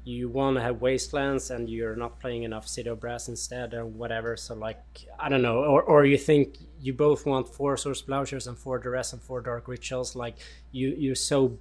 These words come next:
badly want their both mana on turn one. Like, you kind of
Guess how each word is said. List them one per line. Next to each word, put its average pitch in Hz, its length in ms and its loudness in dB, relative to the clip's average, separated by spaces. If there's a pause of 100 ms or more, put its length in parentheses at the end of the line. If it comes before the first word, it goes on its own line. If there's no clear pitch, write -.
badly 131 380 0
want 123 380 -2
their 113 360 -4 (160)
both 120 280 -2
mana 113 320 -4
on 113 260 -8
turn 113 260 -10
one. 120 320 -4
Like, 113 220 -8
you - 40 -20 (300)
kind 131 260 -2
of 127 160 -4